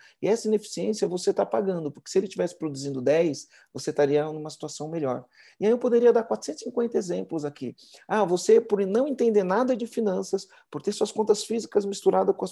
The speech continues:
pessoa jurídica, por não fazer relatórios financeiros no final do mês, você não sabe o que tá acontecendo, você não sabe onde tá o dinheiro.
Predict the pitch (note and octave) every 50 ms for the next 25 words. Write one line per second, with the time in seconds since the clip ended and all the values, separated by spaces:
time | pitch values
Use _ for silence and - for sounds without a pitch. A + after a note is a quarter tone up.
0 | - _ _ F#3+ F3 - - F#3 E3+ F3+ F#3 E3 D#3+ D#3+ D3+ D#3+ D#3+ - D#3+ -
1 | - - - _ _ D#3+ D3 D3+ G3+ A3+ A#3 - A#3 G3 G#3 A3+ G#3+ G#3+ G#3+ F#3+
2 | G#3 A3 A3 G#3+ - - G3 G#3 A3+ A#3+ A3+ G3+ - - - A3+ A#3 B3 A#3+ G#3+
3 | - - G#3 G3+ A3 G#3+ G#3+ F#3 E3+ F3+ F3+ - - - D3 D3 D3 C#3+ C#3+ C#3+
4 | C#3+ D3 E3 F#3+ - - - - _ _ _ _ _ _ _ _ _ _ _ _
5 | B2+ - - - F3 F3+ F#3+ F3+ - F3+ D#3+ D#3 D3 - _ - D#3+ - D#3+ D#3+
6 | D3+ D#3 D3+ - E3 E3 D#3+ - - D#3+ D#3+ D3+ - D#3+ D3 D3 D#3 D#3 C#3+ C#3
7 | - C#3+ C#3+ C#3 C#3 C#3+ C3+ - - -